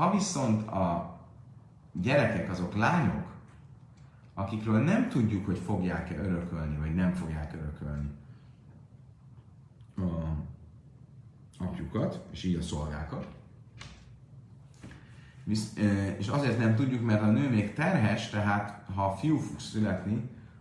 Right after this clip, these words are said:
akkor az elveszi a lányoktól az örökséget. Akkor ez esetben a szolgák ne egyenek, az ő hozzájuk majd örökség révén kerül a szolgák,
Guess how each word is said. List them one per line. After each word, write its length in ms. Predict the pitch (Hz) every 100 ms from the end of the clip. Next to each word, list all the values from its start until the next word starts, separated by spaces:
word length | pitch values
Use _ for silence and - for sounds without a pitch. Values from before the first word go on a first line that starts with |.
| -
akkor 300 | - 104 -
az 140 | 101 95
elveszi 520 | 117 127 110 101 -
a 80 | 90
lányoktól 500 | 90 90 82 80 82
az 120 | 76
örökséget. 640 | 73 71 - 76 78 139 - - - - - - - - - -
Akkor 140 | -
ez 120 | 170 185
esetben 760 | 143 117 98 101 117 135 -
a 100 | -
szolgák 500 | 104 113 104 98 92
ne 120 | 104 95
egyenek, 720 | 87 80 76 82 107 - -
az 180 | 80 -
ő 440 | 127 113 104 - - - - - - -
hozzájuk 600 | 110 104 101 90 85 82
majd 260 | 80 73 - - - - -
örökség 520 | 110 98 - 80 73
révén 360 | 101 90 76
kerül 300 | 73 87 90
a 40 | 92
szolgák, 600 | - 143 127 104 -